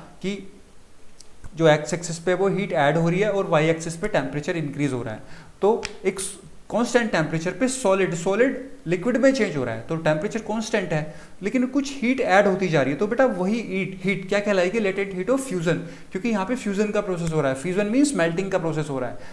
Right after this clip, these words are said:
तो latent heat of, जो मेल्टिंग प्रोसेस में काम आएगी हीट, उसी को बोलेंगे latent heat of fusion। Latent heat of fusion at zero degree, latent heat of fusion at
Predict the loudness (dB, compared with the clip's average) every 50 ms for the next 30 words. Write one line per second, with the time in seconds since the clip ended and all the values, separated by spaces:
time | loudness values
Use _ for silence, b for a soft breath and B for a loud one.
0 | B B -2 -2 0 0 0 0 0 -2 -2 -2 -2 -2 2 4 4 4 4 2
1 | -8 -14 -14 -16 -16 -14 -6 0 2 2 4 6 4 4 4 4 2 2 2 0
2 | 2 2 2 2 0 -2 -4 -4 -4 0 2 2 2 2 2 0 0 0 0 -2
3 | -2 -2 -4 -6 -4 -4 -2 -2 0 0 -2 -2 -2 -4 -4 -2 -2 -2 -2 -2
4 | -4 -2 -4 -4 0 2 0 0 0 -2 -6 -4 -4 -4 -6 -6 -4 -4 -2 -2
5 | -2 -2 -2 -2 -2 0 0 0 0 -2 -4 -2 -2 -2 -2 0 0 0 0 0
6 | -2 -12 B B B B B B -4 0 2 4 4 4 4 2 0 -2 -6 -8
7 | -10 -8 -4 -4 -2 -2 -2 -2 -2 -2 0 0 -2 -4 -4 -4 -4 -4 -2 0
8 | 0 0